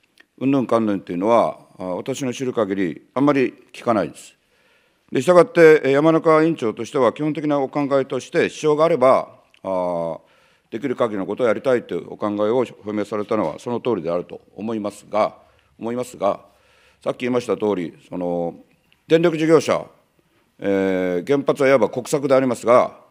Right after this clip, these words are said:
実際の運営は民間事業者であって、そこに要求を厳しくしながら、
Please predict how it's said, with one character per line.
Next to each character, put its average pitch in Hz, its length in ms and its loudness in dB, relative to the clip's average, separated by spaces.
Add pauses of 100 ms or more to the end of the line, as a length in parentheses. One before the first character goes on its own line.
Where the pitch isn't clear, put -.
(200)
実 113 60 -12
際 131 140 0
の 123 100 2
運 127 80 2
営 127 80 2
は 131 120 6
民 110 160 0
間 110 160 0
事 104 120 -4
業 104 120 2
者 82 140 -6
で 78 80 -6
あ 85 60 0
っ 85 40 -12
て、 98 400 0 (720)
そ 147 120 0
こ 185 100 4
に 180 220 4 (160)
要 165 180 4
求 165 200 0
を 147 280 6
厳 147 200 -4
し - 60 -10
く 117 100 -10
し 117 120 -8
な 107 120 0
が 110 100 2
ら、 117 240 4